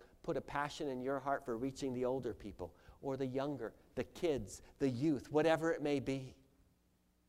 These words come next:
As you step up to the plate and say, "God, I'm available," then you know what you're going to do? You're gonna make this a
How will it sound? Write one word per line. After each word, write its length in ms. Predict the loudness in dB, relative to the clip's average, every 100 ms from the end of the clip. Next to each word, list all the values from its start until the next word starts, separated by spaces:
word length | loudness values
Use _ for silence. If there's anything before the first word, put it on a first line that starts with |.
| _ _ _ _ _ _ _ _ _ _ -20 2
As 200 | 2 4
you 100 | 0
step 300 | 6 6 8
up 200 | 6 6
to 80 | 0
the 100 | 2
plate 260 | 6 6
and 80 | 6
say, 180 | 2 4
"God, 300 | 8 10 10
I'm 180 | 8 6
available," 720 | 6 6 6 4 2 0 -8 -20 _ _ _ -20 -20 _ -18 -16 -2
then 140 | 2
you 80 | 2
know 100 | 4
what 180 | 4 4
you're 80 | 4
going 220 | 4 2
to 60 | 2
do? 180 | 2
You're 200 | 6 4
gonna 200 | 4 2
make 400 | 0 0 0 0
this 260 | 0 0 0
a 120 | -2